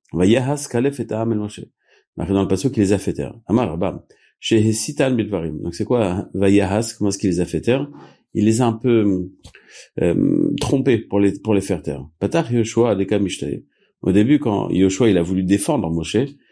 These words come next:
Amroulé, Amrélé, ils lui ont dit, les, les peuples, Den Rosh Ktia, celui qui a la tête coupée, Malel, lui, Yoshua, qui n'a pas de garçon, qui vont avoir une part en Eretz Israël, lui va parler, lui veut défendre l'installation en Israël alors qu'il n'a pas d'enfants, de garçons qui vont habiter en Eretz Israël, lui va parler.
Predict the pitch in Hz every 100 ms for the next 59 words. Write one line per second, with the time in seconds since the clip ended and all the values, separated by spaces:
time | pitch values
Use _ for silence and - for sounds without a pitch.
0 | _ _ - 135 107 107 131 92 104 104
1 | 113 135 90 92 101 131 85 - - -
2 | - - 110 - _ - 92 139 123 110
3 | 120 - - 107 92 87 - 104 110 92
4 | 82 - 113 - 98 104 80 71 110 135
5 | - - _ _ - 110 135 110 95 113
6 | 110 - - 127 110 101 - 165 143 104
7 | 95 90 98 98 92 110 104 90 92 92
8 | - 87 92 98 80 87 117 135 - _
9 | _ 107 110 107 92 113 117 143 120 95
10 | 101 107 110 101 101 104 98 92 98 90
11 | 92 95 90 90 120 95 95 - 120 -
12 | _ _ _ 104 113 120 117 143 107 104
13 | 98 98 98 92 90 98 98 85 98 90
14 | 71 76 123